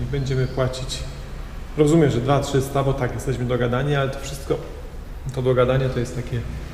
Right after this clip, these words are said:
dziwne, jak zawsze. Niby jest okej, ale,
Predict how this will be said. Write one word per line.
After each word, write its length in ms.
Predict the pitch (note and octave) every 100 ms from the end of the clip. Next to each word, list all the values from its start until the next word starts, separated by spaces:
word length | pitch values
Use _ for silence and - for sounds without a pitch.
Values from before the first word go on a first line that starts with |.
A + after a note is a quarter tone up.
| - - A#2+
dziwne, 420 | A2+ A2 A2 A2+
jak 400 | B2 A2+ G#2+ G#2+
zawsze. 340 | G#2 - - C#3+ C#3+ - - - - - - - - - - -
Niby 180 | D3 C#3+
jest 220 | C3+ A#2
okej, 320 | C3+ D3 D3+
ale, 280 | C#3 C3 B2+